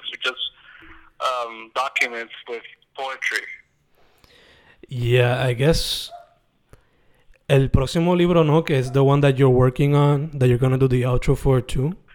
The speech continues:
Speaker 1: Oh,
Speaker 2: Sí,
Speaker 1: yes.
Speaker 2: sí está, sí lo tenemos set pa' ese tiempo. No ese libro, el que viene en noviembre. It might,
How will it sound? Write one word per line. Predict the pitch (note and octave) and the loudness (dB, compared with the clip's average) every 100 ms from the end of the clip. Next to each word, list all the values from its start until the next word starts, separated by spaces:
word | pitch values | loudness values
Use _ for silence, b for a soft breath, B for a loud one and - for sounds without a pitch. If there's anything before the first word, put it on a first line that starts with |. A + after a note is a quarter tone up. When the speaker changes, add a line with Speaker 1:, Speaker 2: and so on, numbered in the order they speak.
| B B B B B - - | B B B B B -20 -6
Speaker 1:
Oh, | B2 | -2
Speaker 2:
Sí, | A#2+ | -2
Speaker 1:
yes. | A2+ G#2+ - - - | -2 -6 -12 -18 -10
Speaker 2:
sí | - C3 | -2 -2
está, | B2 B2+ A#2+ B2+ C3 A#2+ | 0 0 2 2 0 -2
sí | C3+ | -2
lo | B2 | -2
tenemos | A#2+ A#2 B2 - | -2 -2 -2 -2
set | C#3 | 0
pa' | - | 0
ese | C3 C3 | 0 2
tiempo. | B2+ C#3 D#3+ D#3+ b b b b b b b b b - | 2 2 0 0 b b b b b b b b b -6
No | B2 C3+ | 0 2
ese | D#3 E3 | 4 4
libro, | D3+ E3 F3 F3 | 4 4 4 2
el | C#3 | -2
que | - | -4
viene | A#2+ B2 | -2 -2
en | C#3+ D3+ | 0 2
noviembre. | C#3+ C#3+ D3 C#3 B2 B2 B2 _ _ _ _ _ _ _ _ _ _ _ - | 2 2 0 0 -2 -4 -8 _ _ _ _ _ _ _ _ _ _ _ -4
It | C3 | -2
might, | A#2+ B2 B2+ C3+ C3 | 0 2 2 2 0